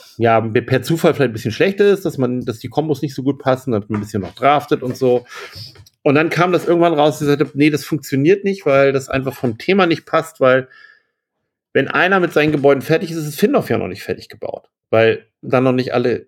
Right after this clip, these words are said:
Gebäude gebaut sind, die im Spiel sind, weil ja nur einer fertig ist. Und das fühlt sich irgendwie doof an. Und dann musste ich das ändern und dann musste ich doch zu einer Siegpunktwertung kommen.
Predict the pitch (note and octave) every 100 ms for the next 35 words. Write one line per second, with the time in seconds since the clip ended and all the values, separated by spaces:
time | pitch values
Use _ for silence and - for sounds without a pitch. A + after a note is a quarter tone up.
0 | _ _ C3 A2+ A3+ G3 G#2 G#2 G2+ -
1 | G2+ G#2+ - - A#2+ G#2 F2+ F#2+ G#2 A2
2 | A#2+ A#2+ C#3 F3 A2 - F2+ - - G#2
3 | G2 A2 A2 F3+ F3 E3 D#3 D3 C3 F3
4 | F#3 - F#2+ G2 G2+ B2+ B2+ C#3+ C#3+ A#2+
5 | B2+ C#3 F3 D#3 D3+ D#3 D#3+ - G3+ G3+
6 | - C#3+ G#2 G2+ - F2 - F#2+ - F2+
7 | -